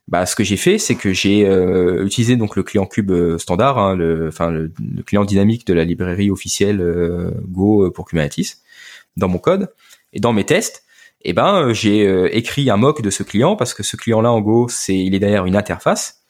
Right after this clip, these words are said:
Donc c'est, euh, une, on, on voit, on peut voir une interface comme une liste de fonctions attachée à une struct. Et donc, euh, j'ai écrit, euh, une struct de mock, euh, le, où j'ai surchargé ces fonctions dans mon test pour, euh, pouvoir renvoyer certaines données, euh,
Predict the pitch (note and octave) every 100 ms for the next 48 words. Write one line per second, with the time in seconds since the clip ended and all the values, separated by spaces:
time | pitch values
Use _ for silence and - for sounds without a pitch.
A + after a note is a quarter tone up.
0 | _ _ _ _ - G#2 - G#2+ G#2 G2
1 | F#2 F2+ F#2 F#2+ F2+ F2+ - G2 F#2+ F#2
2 | F#2+ G#2 G2+ G#2+ G#2 G2+ G#2+ B2 B2 F#2+
3 | F#2 G2 A#2 A2 G2+ A2 - A2+ G#2 G#2
4 | - G#2 F#2 - D3 F#3+ - _ - -
5 | - _ - F#2 A#2+ C#3 - G#2 G2 G#2
6 | - B2 B2+ A2+ G2 F#2+ F#2 F2+ F2+ -
7 | - _ - A2+ - - A#2 G2+ A2+ G3
8 | - - _ _ - - G2 G#2 - -
9 | A#2 G#2 G2 E3 - C3+ C#3 C3 A2+ A2
10 | B2 A#2 A2 G#2 G#2 G#2+ A2 - - -
11 | - _ _ A#2 G#2 F#2 F#2 F#2+ F#2 F2
12 | - A2+ G2 G2 F#2+ G2+ G2 - F#2+ G2
13 | G2 G#2+ A2+ A2 F#2+ F#2 F2+ F#2 F#2 F2+
14 | F2+ F#2 F2+ -